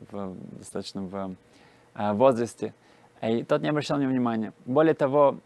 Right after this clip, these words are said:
когда он учился, то он постоянно, э, к-, через некоторое время, так как он очень мало спал,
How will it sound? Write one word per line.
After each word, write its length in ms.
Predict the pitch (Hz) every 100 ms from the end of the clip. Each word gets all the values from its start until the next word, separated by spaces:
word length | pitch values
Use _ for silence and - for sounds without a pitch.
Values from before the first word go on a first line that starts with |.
| -
когда 180 | 131 139
он 60 |
учился, 560 | 143 - 165 - 135 131 _ _ _ _ _ _
то 260 | - 123 -
он 200 | 131 127
постоянно, 840 | - - - 143 151 160 160 151 - _ _ _ - _ _
э, 300 | - 127 120 - 110 -
к-, 160 | -
через 180 | - 120
некоторое 280 | 135 135 139
время, 460 | 139 185 165 151 - _ _ _ _ -
так 180 | 123 113
как 100 | 127
он 120 | 120
очень 240 | 127 -
мало 160 | 131 127
спал, 400 | 123 - 151 139